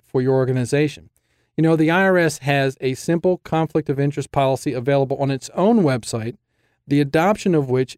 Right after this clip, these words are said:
is generally required to obtain tax-exempt status. There are a few good points about conflict of interest policies that those things address. The first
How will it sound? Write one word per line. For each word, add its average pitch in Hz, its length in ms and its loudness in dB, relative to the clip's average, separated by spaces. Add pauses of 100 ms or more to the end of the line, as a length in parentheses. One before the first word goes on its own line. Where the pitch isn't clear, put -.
is 202 200 -2
generally 262 500 2
required 165 560 0
to - 140 -2
obtain 139 420 -2
tax-exempt 120 640 -6
status. 143 520 -2 (720)
There 170 120 2
are 190 80 4
a 151 60 0
few 196 240 0
good 175 260 2
points 170 540 -2 (120)
about 135 340 0
conflict 165 420 -2
of 143 100 -2
interest 151 340 -4
policies 123 600 -2
that 113 160 -4 (260)
those 143 400 0
things 123 380 -4
address. 123 540 -4 (1200)
The 156 80 -2
first 156 460 0